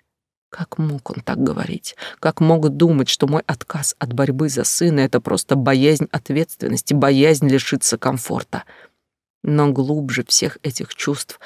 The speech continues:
лежала боль от осознания, что, возможно, он был прав в одном. Я действительно боялась. Боялась несправедливости, с которой мир обращался с моим маленьким мальчиком.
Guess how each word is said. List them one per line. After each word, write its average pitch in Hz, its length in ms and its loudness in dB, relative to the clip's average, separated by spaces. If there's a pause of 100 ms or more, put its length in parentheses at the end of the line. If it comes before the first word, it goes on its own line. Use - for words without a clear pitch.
(200)
лежала 151 420 4
боль 156 380 2
от 135 160 -4
осознания, 139 680 0
что, 139 240 -2
возможно, 143 580 -2
он 143 240 0
был 131 160 0
прав 135 340 -8 (100)
в - 40 0
одном. - 440 -4 (280)
Я 151 140 4
действительно 135 680 0
боялась. - 580 -4 (320)
Боялась 151 500 4
несправедливости, 143 1000 -2
с - 120 2
которой 135 600 -2
мир 139 340 0
обращался 135 720 0
с - 120 0
моим 131 200 0
маленьким 139 500 -2
мальчиком. 135 680 -4